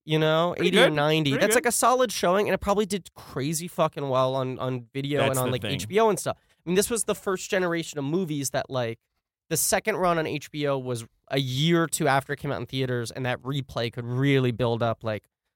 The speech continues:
Speaker 1: a cult for a movie. Um, okay, so let's, let's talk about Chevy's career a little bit, 'cause I know this movie was kind of his comeback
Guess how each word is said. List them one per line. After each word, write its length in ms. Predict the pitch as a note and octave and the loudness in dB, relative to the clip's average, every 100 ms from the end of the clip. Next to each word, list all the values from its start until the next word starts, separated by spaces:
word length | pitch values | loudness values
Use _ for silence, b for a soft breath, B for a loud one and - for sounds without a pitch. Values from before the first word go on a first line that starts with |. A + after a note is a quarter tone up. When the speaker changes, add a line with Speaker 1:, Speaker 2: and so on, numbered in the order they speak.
| _ | _
Speaker 1:
a 80 | B2+ | -8
cult 340 | - C3+ F#2+ - - | -2 -2 -2 -8 -4
for 140 | B2 | -2
a 40 | |
movie. 420 | A#2 A2+ G#2+ - - _ _ - | 0 -2 -4 -10 -16 _ _ -2
Um, 160 | C#3 - | 0 2
okay, 200 | G3 E3 | 2 2
so 140 | - | 4
let's, 140 | D4 - | 2 2
let's 180 | B3+ C4 | 0 2
talk 200 | D4 C#4+ | 0 2
about 160 | B3 G3 | 2 0
Chevy's 320 | G3+ D#3+ C#3+ | 0 -2 -4
career 260 | - C3+ | -4 -2
a 60 | B2+ | -2
little 180 | G#2+ - | -4 -8
bit, 120 | - _ _ _ | -12 _ _ _
'cause 120 | G3 | -2
I 80 | C4+ | 0
know 140 | D#4 | 0
this 260 | A3+ C#4+ - | -2 -2 -2
movie 280 | D4+ D4 C4+ | -2 -2 -4
was 160 | G3 - | -6 -8
kind 440 | - F3 G#3+ G3+ | -4 0 0 2
of 240 | E3+ D3 - _ _ - | 0 0 -6 _ _ -4
his 200 | E3+ - | -4 -4
comeback 680 | - - F#3+ D3+ B2 A2+ | -4 0 2 2 2 0